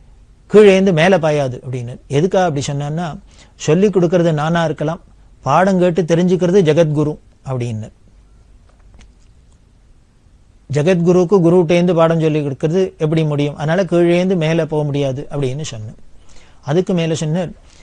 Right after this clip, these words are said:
"ரொம்ப கடினமான சாஸ்திர பாடங்கள், இதை ரொம்ப கவனத்தோட உன்னிப்பா கவனிச்சு படிச்சாதான் பாடம் ஏறும்.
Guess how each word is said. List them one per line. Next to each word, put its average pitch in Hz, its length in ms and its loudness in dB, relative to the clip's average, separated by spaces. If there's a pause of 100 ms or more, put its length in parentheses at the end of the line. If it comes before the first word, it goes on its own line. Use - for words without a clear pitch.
(140)
"ரொம்ப 156 240 0
கடினமான 175 580 2
சாஸ்திர 165 420 -2
பாடங்கள், 156 480 -2 (560)
இதை 143 240 -2
ரொம்ப 170 420 0
கவனத்தோட 185 1000 2 (540)
உன்னிப்பா 185 520 2
கவனிச்சு 170 500 2
படிச்சாதான் 180 840 2 (460)
பாடம் 170 340 4
ஏறும். 160 300 0